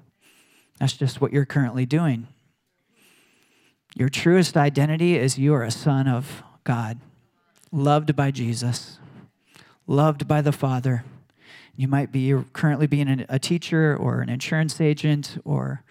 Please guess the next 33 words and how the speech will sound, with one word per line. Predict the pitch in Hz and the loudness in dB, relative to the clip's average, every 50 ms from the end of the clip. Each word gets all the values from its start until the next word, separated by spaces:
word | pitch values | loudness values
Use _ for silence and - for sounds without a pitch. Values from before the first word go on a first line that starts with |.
| - - - - - - - - _ _ _ _ _ _ _ _ _ _ _ _ _ _ _ _ _ _ _ _ _ _ _ _ _ _ _ _ _ _ _ _ _ _ _ _ _ _ _ _ _ _ _ _ _ _ - 147 - _ _ _ _ - - - | -20 -20 -20 -20 -20 -20 -20 -20 _ _ _ _ _ _ _ _ _ _ _ _ _ _ _ _ _ _ _ _ _ _ _ _ _ _ _ _ _ _ _ _ _ _ _ _ _ _ _ _ _ _ _ _ _ _ -16 -16 -16 _ _ _ _ -18 -14 -10
many | 127 135 139 147 160 160 160 | -4 -2 0 2 2 2 2
different | 151 143 147 135 - 143 - - | 2 2 2 0 0 -4 -4 0
things, | 156 147 139 131 131 123 - - - _ _ - - _ _ _ _ _ - _ _ _ _ | 0 0 0 0 -4 -6 -8 -12 -18 _ _ -20 -20 _ _ _ _ _ -20 _ _ _ _
but | - 139 127 - | -6 -6 -4 0
this | - 156 147 - | 0 0 2 2
is | 160 135 127 | 0 0 0
not | 151 143 127 | 0 0 2
your | 135 135 127 | 2 2 2
identity. | 127 123 123 143 147 147 131 117 107 92 - - _ _ _ _ _ _ _ _ _ _ _ _ _ _ _ _ _ _ _ _ - - - | 0 0 -2 -2 0 0 -2 -4 -6 -10 -12 -16 _ _ _ _ _ _ _ _ _ _ _ _ _ _ _ _ _ _ _ _ -14 -8 -2
Your | 131 127 131 131 | 0 0 0 0
identity | 131 123 131 131 135 131 127 123 123 117 | 0 0 -2 -2 -2 -2 -2 -2 -2 -2
is | 110 123 - - | -2 -4 -4 -4
you're | 139 135 127 | -4 -4 -2
a | 127 | -4
son. | - - - 131 127 120 - - - _ _ _ _ _ _ _ _ _ _ _ _ _ _ _ - | -6 -6 -8 -8 -8 -8 -10 -16 -20 _ _ _ _ _ _ _ _ _ _ _ _ _ _ _ -4
This | 135 135 - | -4 -2 0
is | 156 139 117 | 0 -2 0
your | 135 135 | 0 -2
truest | 127 - - 139 123 131 123 - | -2 0 0 0 0 0 -2 -2
identity. | 135 127 127 135 135 139 135 135 131 | -4 -2 0 0 0 0 0 0 0
And | 127 131 | -2 -2
so | - - 147 | 0 0 2
when | 139 143 147 156 160 | 4 4 4 4 4
we | 165 165 | 2 2
come | - - 170 165 165 | 2 2 0 2 2
into | 160 160 147 - 156 151 143 | 2 0 0 0 0 2 2
that | 131 147 131 123 - _ _ _ | 2 2 0 0 -4 _ _ _
place | - - 156 151 156 143 - - | -2 0 2 2 2 2 0 0
and | 151 | 0
we | 143 143 131 | 0 0 0
just | 135 127 - - | 0 -2 -2 0
let | 147 135 - - | 0 -2 -2 -2
him, | - - 139 131 135 | -4 -4 -2 -2 -4